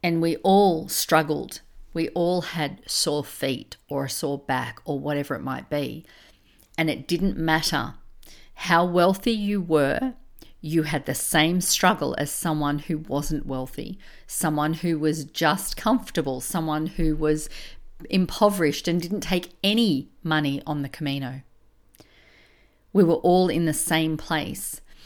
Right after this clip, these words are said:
and you realize how little you need to find peace, to find joy.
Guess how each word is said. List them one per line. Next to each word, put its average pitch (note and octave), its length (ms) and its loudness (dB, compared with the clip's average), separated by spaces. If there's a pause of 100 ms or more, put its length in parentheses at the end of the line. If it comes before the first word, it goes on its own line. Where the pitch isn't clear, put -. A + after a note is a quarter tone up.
(260)
and F3+ 160 2
you D#3 140 4
realize E3+ 760 2
how D#3 260 0
little E3+ 300 -2
you D3+ 200 -2
need D3+ 540 -2 (720)
to - 100 -14
find C#3+ 520 -6
peace, - 500 -4
to - 120 -10
find C#3 480 -8
joy. C#3 440 -4